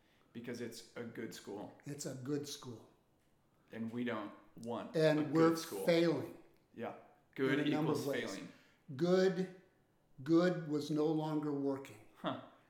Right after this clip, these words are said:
Speaker 2: And it was exposed through
Speaker 1: Hmm.
Speaker 2: tragedy.
Speaker 1: Yeah.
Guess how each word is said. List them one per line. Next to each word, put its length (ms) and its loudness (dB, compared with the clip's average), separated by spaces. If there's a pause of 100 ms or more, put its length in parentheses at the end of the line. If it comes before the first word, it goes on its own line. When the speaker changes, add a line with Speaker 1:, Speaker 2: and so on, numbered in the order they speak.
Speaker 2:
And 200 2
it 80 -2
was 420 -4
exposed 840 0
through 180 -4
Speaker 1:
Hmm. 60 -6
Speaker 2:
tragedy. 600 -6 (880)
Speaker 1:
Yeah. 180 -6